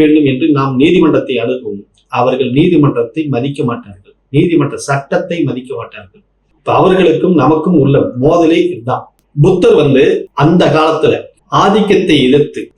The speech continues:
சமத்துவத்தை கொண்டுட்டு வரணும்னு சொல்லிட்டு தொடர்ந்து போராடினார். சாதாரணமான போராட்டம் கிடையாது, மிகப்பெரிய அளவுல அவருடைய போராட்டங்கள் இருந்தது. கடந்த ஐயாயிரம் ஆண்டுகளுக்கு முன்பு புத்தருக்கும் இந்த ஆதிக்க, இந்த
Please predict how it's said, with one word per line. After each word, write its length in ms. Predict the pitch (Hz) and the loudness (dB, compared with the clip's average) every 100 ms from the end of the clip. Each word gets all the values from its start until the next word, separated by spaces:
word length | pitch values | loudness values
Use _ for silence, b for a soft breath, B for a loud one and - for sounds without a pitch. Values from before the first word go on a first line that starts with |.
| - | -4
சமத்துவத்தை 540 | 160 202 202 196 - 156 | 0 0 2 2 2 2
கொண்டுட்டு 320 | 147 151 151 | 4 2 2
வரணும்னு 320 | 131 123 135 143 | 0 2 -2 -2
சொல்லிட்டு 280 | 113 113 - | -6 -8 -6
தொடர்ந்து 280 | 123 117 123 - | -4 -2 -4 -4
போராடினார். 480 | 120 117 104 98 - _ - | -2 -2 -4 -10 -16 _ -6
சாதாரணமான 580 | 131 143 143 143 143 139 | 0 2 2 2 2 0
போராட்டம் 340 | - 131 127 113 | 0 -2 -2 -4
கிடையாது, 280 | 107 107 - 101 - 123 139 | -4 -4 -6 -10 -10 -2 2
மிகப்பெரிய 640 | 160 208 202 - 175 180 139 | 4 2 0 0 0 2 2
அளவுல 260 | 139 127 - - | 2 2 -2 -4
அவருடைய 300 | 120 117 104 104 131 | -4 -4 -4 -4 -2
போராட்டங்கள் 540 | 135 - - 226 95 - - | 0 0 -2 -4 -6 -8 -14
இருந்தது. 280 | 226 - - - _ _ | -12 -12 -16 -20 _ _
கடந்த 220 | - 117 117 | -2 0 0
ஐயாயிரம் 400 | 139 143 135 113 | 2 2 0 0
ஆண்டுகளுக்கு 420 | 127 139 131 - 104 | 0 2 0 -2 -10
முன்பு 280 | 113 117 139 - - 123 | -12 -2 -2 -2 -8 -8
புத்தருக்கும் 600 | 123 135 175 - - 156 - - | -4 -2 0 0 0 -4 -4 -10
இந்த 140 | 127 117 113 | -6 -2 0
ஆதிக்க, 360 | 135 139 123 - - 135 | 0 0 0 -2 -2 0
இந்த 200 | 156 | 2